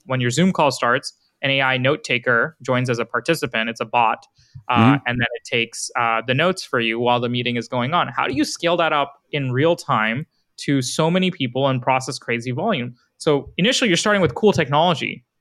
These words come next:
Speaker 1: Now you need to build, like, scale. Like, think about, like, Facebook, uh, or Instagram or, well, WhatsApp. Like, when you're sending those billions and billions of messages,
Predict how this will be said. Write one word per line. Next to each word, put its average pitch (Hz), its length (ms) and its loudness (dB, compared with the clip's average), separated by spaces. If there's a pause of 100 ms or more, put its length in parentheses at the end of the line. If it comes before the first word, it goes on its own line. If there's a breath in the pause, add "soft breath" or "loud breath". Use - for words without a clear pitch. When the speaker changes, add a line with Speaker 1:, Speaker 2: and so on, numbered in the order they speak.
Speaker 1:
Now 151 140 0
you 196 100 0
need 185 100 2
to 147 60 4
build, 147 300 4
like, 113 200 2
scale. 127 360 -4
Like, 123 180 -4
think 214 140 0
about, 226 180 2
like, 143 240 0
Facebook, 165 360 0 (500)
uh, 127 200 2
or 135 160 4
Instagram 127 680 0
or, 123 600 2
well, 131 120 -4
WhatsApp. 131 560 0
Like, 123 260 0
when 139 140 -2
you're 170 100 2
sending 208 320 -2
those 131 240 4 (220)
billions 175 440 4
and 131 140 0
billions 147 280 0
of 127 100 0
messages, 147 520 -2